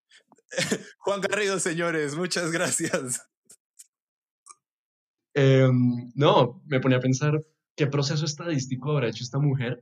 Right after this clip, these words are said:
Speaker 2: para determinar que todas las Lauras son unas perras. Y, y, y me ponía, y me ponía a pensar que era de-, demasiado osado y de alguna manera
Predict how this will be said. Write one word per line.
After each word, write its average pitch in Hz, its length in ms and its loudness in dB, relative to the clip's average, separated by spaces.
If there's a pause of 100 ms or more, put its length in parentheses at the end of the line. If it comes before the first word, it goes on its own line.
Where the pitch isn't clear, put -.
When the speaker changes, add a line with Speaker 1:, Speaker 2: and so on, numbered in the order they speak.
Speaker 2:
para 113 160 0
determinar 110 540 -4
que 107 160 -10
todas 117 340 -2
las 127 140 -4
Lauras 101 260 -6
son 117 140 -8
unas 113 200 -10
perras. - 540 -10 (720)
Y, 117 380 -2 (2000)
y, 156 260 0
y 156 40 4
me 143 120 4
ponía, 139 440 2
y 151 60 0
me 147 80 4
ponía 143 180 0
a 135 40 -4
pensar 151 360 0
que 175 300 -4 (100)
era 143 440 -2
de-, 147 160 -2 (100)
demasiado 120 1400 -2
osado 113 880 0
y 113 180 -6
de 107 80 -2
alguna 101 260 -8
manera 113 540 -4